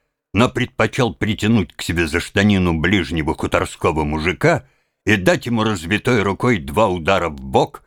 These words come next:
как наличному виноватому буржую. Желтые глаза мужика только зажмурились от муки, но сам он не сделал себе никакой защиты и молча стоял на земле. «Ишь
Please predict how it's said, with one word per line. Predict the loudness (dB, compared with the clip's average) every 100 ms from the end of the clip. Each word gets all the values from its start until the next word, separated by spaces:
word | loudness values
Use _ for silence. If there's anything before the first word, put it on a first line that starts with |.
| _ _
как | -4 -2
наличному | 0 0 0 -4 -4 0 0
виноватому | 0 0 0 0 -2 -4 -4
буржую. | -4 -4 -4 -2 0 -2 -4 _ _ _ _ _ _
Желтые | -2 0 0 0 -2
глаза | 0 0 0 0
мужика | -2 -2 -4 -4 -4
только | -4 -4 0
зажмурились | 0 0 0 0 2 0 0 -2
от | -6 -2
муки, | 0 0 0 -2 -2 _ _ _ _ 0
но | 2 2
сам | 0 0 0
он | 0 2
не | 2
сделал | 2 0 0 0 -2
себе | -4 -2 0 0
никакой | 0 -2 0 0
защиты | 0 0 -2 -2 -2 -2 -2 -4 _ _ _ _
и | 2
молча | 4 4 2 -4 -12
стоял | -6 -2 0 0
на | 0 -2
земле. | 0 2 0 -2 -6 _ _ _ _ _ _ _ _ _ _
«Ишь | 2 2 -2